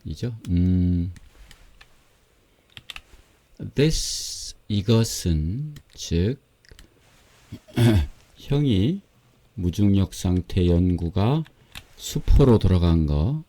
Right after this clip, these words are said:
이것은 진짜로, really? 네.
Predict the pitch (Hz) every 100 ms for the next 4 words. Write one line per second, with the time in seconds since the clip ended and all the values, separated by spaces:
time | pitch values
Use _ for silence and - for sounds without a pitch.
0 | - 82 80 80 78 - 143 160 95 -
1 | - - _ _ _ _ _ _ - -
2 | - 117 131 - - 135 76 73 160 -
3 | _ - - 82 82 - _ - 76 73
4 | 90 98 117 123 139 175 - - - 69
5 | 69